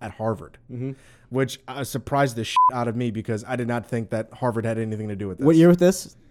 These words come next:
Speaker 1: Nineteen forty-two.
Speaker 2: Okay, so around the exact same time, you have several,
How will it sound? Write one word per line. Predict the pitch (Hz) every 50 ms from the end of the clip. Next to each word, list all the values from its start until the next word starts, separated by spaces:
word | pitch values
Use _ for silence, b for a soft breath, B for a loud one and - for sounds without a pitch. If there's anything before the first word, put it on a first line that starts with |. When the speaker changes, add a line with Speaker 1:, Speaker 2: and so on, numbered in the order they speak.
| b b b b -
Speaker 1:
Nineteen | 135 143 139 151 151 139
forty-two. | 139 135 131 117 - - 110 92 85 127
Speaker 2:
Okay, | 139 - - 135 107 104
so | - - 156 151 143
around | 139 147 151 160 165
the | 160 151
exact | 127 117 139 139 151 147
same | - 165 156 143
time, | - 151 135 131 127 127
you | 127
have | 127 131 127 123 -
several, | - 147 139 131 151 147 147 139